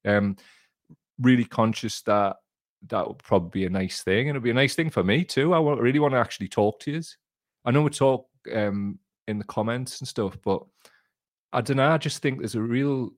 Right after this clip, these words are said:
like, need for this proper, like, elevated community sti-, type of thing. And so does Russell Brand, as we're about to <laughs> find out. But look, I'm not here to, um, judge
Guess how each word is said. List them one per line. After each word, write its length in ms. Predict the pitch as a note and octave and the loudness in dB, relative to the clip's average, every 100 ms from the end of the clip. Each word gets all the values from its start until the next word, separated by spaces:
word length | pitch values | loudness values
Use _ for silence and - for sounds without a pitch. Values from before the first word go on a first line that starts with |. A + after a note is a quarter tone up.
| _ | _
like, 260 | A2+ G2 G2 | -6 -6 -6
need 420 | F#2 A2+ B2+ B2+ | -4 -2 -2 -4
for 180 | - C3 | -8 -4
this 280 | A#2+ G#2+ - _ - | -4 -6 -14 _ -20
proper, 800 | - - B2 A2+ - A2 G#2+ G#2+ _ _ _ _ _ - | -10 2 2 2 0 2 2 -2 _ _ _ _ _ -16
like, 320 | F#2+ F#2 F2+ _ - | -8 -8 -8 _ -6
elevated 640 | G2+ G2 G2+ G2 G2+ G2 | -4 -2 -2 -2 -4 -10
community 480 | - F#2+ G2 - F#2+ | -4 0 0 0 -8
sti-, 300 | - A#2 A2 | -6 -4 -2
type 320 | - G#2 G2+ | 0 0 0
of 100 | G#2+ | -6
thing. 240 | A#2 B2 - - - - | -4 -4 -10 -20 -20 -6
And 100 | A#2 | -2
so 160 | - E3 | 6 8
does 160 | E3+ | 8
Russell 220 | D#3+ - G#2+ | 6 2 0
Brand, 380 | A#2+ A#2 - | 4 6 6
as 120 | D#3 C#3+ | 2 4
we're 120 | B2 | 6
about 200 | A2+ A2+ | 8 6
to 80 | A#2 | 4
<laughs> 140 | - | -2
find 260 | C#3 B2 G#2 | 2 2 6
out. 300 | G#2+ C#3 - | 4 4 4
But 320 | A#2+ G#2+ - - _ _ - | 4 4 -2 -20 _ _ 4
look, 180 | C3+ - | 4 6
I'm 140 | D3+ | 6
not 200 | E3 D#3+ | 8 6
here 380 | - - C#3+ D3+ D3 | 4 0 4 4 0
to, 540 | - C3 A2+ A2 G#2 - _ - | -2 2 4 4 2 -4 _ -6
um, 480 | G#2+ G#2 G2 G2+ - _ | -2 -2 -2 -6 -10 _
judge 500 | - G#2+ G#2+ - - | -2 -2 -2 -8 -16